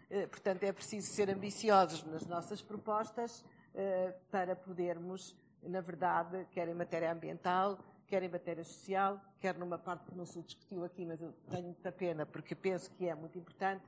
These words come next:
quer no grande desafio que vem aí para as gerações presentes e para as gerações futuras, que vai ser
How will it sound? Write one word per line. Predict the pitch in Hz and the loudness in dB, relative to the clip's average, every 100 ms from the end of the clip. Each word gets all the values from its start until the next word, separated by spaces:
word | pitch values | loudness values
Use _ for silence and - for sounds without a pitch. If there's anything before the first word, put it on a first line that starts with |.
| - - - | -18 -20 -2
quer | 214 196 | 2 4
no | 208 | 2
grande | 170 208 247 220 | 4 6 6 6
desafio | 165 196 196 202 185 | -2 -4 -4 -6 -8
que | 175 | -4
vem | 165 180 170 | -2 0 0
aí | 170 175 214 220 - - - | -2 -2 -6 -8 -12 -14 2
para | 185 | 2
as | 180 | 4
gerações | 190 180 185 175 | 2 0 -2 -4
presentes | - 175 185 196 170 | -4 0 2 0 -2
e | 160 | -8
para | - 165 | -6 -6
as | |
gerações | 175 175 175 185 - | -4 -6 -6 -10 -10
futuras, | - 208 202 208 - - - - | -10 -6 -2 -2 -4 -14 -14 0
que | |
vai | 190 185 | 6 6
ser | 185 - 196 208 | 4 4 4 4